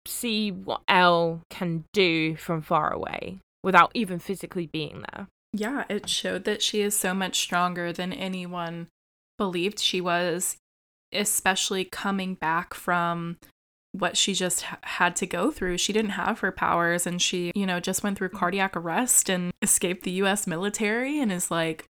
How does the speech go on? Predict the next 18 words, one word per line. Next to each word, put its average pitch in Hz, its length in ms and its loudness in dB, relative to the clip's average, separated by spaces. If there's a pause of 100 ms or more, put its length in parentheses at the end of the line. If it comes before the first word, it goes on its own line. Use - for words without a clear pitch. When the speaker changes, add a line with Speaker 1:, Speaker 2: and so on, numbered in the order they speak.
Speaker 2:
thrown 180 540 0
back 185 280 6
into 185 280 0
this 165 240 -4
world 170 280 2
so 165 200 0
suddenly, 170 580 2
and 170 160 0
she 185 220 2
can, 180 420 -2
she - 300 4
can 190 240 0
reach 180 340 2
Max 180 880 0
from 185 260 -2
so 185 260 2
far 170 280 0
away. 214 540 -2